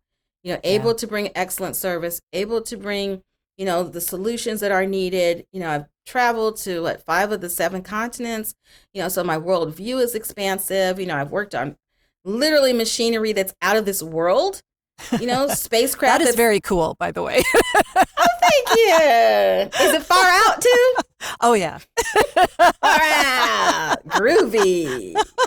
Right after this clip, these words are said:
Speaker 1: Can you dig it?
Speaker 2: I am such a geek. So, yes,
Speaker 1: Oh, me
Speaker 2: that,
Speaker 1: too, me
Speaker 2: that is,
Speaker 1: too.
Speaker 2: yeah,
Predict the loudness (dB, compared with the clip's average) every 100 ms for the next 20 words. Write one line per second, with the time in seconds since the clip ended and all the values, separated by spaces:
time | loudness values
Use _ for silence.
0 | -2 -4 -6 -4 -2 0 0 2 2 0
1 | -6 -14 -20 _ _ _ -2 0 -2 -2
2 | -2 -4 -6 -6 -10 -10 -10 -4 -2 -2
3 | -4 -2 0 4 6 6 6 6 6 6
4 | 6 6 4 2 0 2 2 2 -2